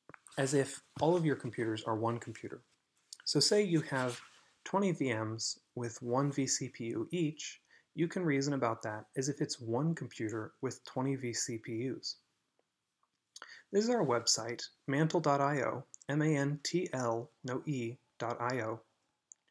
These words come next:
And you can get to GitHub and our docs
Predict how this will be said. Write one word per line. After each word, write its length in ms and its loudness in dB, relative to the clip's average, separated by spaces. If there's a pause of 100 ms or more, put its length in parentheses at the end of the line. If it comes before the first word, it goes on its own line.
(380)
And 120 4
you 60 4
can 180 0
get 220 0
to 100 -4
GitHub 540 0 (580)
and 80 0
our 100 2
docs 420 2